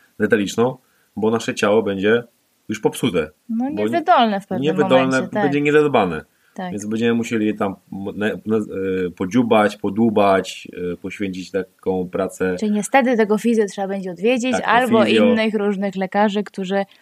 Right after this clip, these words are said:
Speaker 2: często będą odwlekać ten proces, e, zaleczając organizm dodatkową chemią na przykład, nie? Jak najbardziej tak. E, wracając do tego schodka jeszcze wcześniej, nawet w momencie, kiedy brakuje tej aktywności spontanicznej, siłą rzeczy dobrze byłoby,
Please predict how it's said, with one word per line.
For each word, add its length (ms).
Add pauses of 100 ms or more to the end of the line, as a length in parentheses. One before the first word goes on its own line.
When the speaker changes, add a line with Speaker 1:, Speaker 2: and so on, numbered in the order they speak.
(200)
Speaker 2:
często 340 (180)
będą 320
odwlekać 540
ten 160
proces, 500
e, 160
zaleczając 580
organizm 560
dodatkową 440
chemią 260
na 120
przykład, 400
nie? 160 (380)
Jak 300
najbardziej 520
tak. 280 (440)
E, 300
wracając 420
do 60
tego 200
schodka 360
jeszcze 360
wcześniej, 380
nawet 320
w 40
momencie, 380
kiedy 380 (600)
brakuje 420
tej 160
aktywności 500
spontanicznej, 720 (240)
siłą 240
rzeczy 240
dobrze 340
byłoby, 440